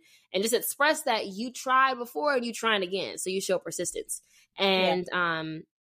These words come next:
Speaker 1: reach out to literally as many people as you can. Somebody will get back to you. And from there, once they talk to you and you, you have a good chat with them, ask them to meet somebody else. There's somebody else in the office you can recommend and just keep on meeting them.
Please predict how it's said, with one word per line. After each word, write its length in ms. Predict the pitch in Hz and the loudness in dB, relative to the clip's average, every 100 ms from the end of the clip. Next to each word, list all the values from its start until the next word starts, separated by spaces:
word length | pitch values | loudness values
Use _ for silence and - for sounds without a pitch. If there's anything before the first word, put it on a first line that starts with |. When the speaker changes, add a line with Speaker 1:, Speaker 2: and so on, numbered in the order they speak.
| - | -16
Speaker 1:
reach 320 | 190 226 254 | -8 -8 0
out 180 | 311 - | 0 0
to 80 | 262 | -4
literally 300 | 269 294 294 | -6 -6 -4
as 80 | 240 | -4
many 160 | 277 | -4
people 180 | 269 254 | -4 0
as 140 | 233 | 0
you 60 | 226 | -2
can. 320 | - 233 135 | -2 -2 -2
Somebody 500 | 160 - 247 247 233 | -4 -4 2 4 4
will 200 | 220 196 | 4 2
get 120 | 190 185 | 2 -2
back 220 | 170 - | -6 -10
to 100 | - | -10
you. 200 | - - - - - | -10 -10 -14 -20 0
And 140 | 202 | 2
from 200 | 202 202 | 4 2
there, 500 | 202 214 233 254 311 - _ | 4 4 4 2 0 -6 _
once 280 | 196 226 233 | 2 4 4
they 120 | 247 | 0
talk 300 | 254 254 262 | 4 2 0
to 80 | 262 | 2
you 100 | 247 | 4
and 100 | 202 | 4
you, 120 | 233 | 4
you 200 | 226 220 | 2 4
have 160 | 214 208 | 2 2
a 60 | |
good 200 | 196 208 | 2 0
chat 240 | - 233 240 | 0 -2 -2
with 140 | 240 | -4
them, 340 | 254 262 277 - _ _ _ _ _ _ | -4 -4 -6 -14 _ _ _ _ _ _
ask 260 | 196 202 202 | 0 0 0
them 100 | 240 | -6
to 60 | 240 | -6
meet 140 | 254 | -6
somebody 320 | 277 277 330 | -4 -2 0
else. 200 | 208 170 | 0 0
There's 180 | 190 190 | 0 2
somebody 240 | 226 226 | 2 4
else 160 | 226 220 | 4 4
in 60 | 190 | 2
the 80 | |
office 240 | 175 165 190 | 0 0 -4
you 60 | |
can 100 | 180 | -2
recommend 440 | 170 170 165 160 - | -2 -2 -4 -6 -4
and 120 | 185 | 0
just 180 | 190 - | 0 0
keep 220 | 240 233 | -4 2
on 180 | 214 202 | 4 4
meeting 300 | 208 233 247 | 2 0 -2
them. 260 | 254 262 | -2 -2